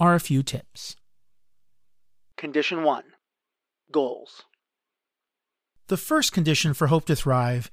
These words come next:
is to have something to hope for. Goals can be anything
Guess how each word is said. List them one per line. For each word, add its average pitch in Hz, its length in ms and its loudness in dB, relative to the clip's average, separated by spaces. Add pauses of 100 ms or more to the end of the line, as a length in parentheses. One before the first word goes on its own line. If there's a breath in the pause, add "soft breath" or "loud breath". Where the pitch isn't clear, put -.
(280)
is 170 100 0
to 170 80 2
have 170 240 2
something 135 720 0 (140)
to 147 100 -2
hope 131 220 0
for. - 340 -16 (760)
Goals 247 440 4
can 196 220 0
be 165 320 -2 (160)
anything 175 600 2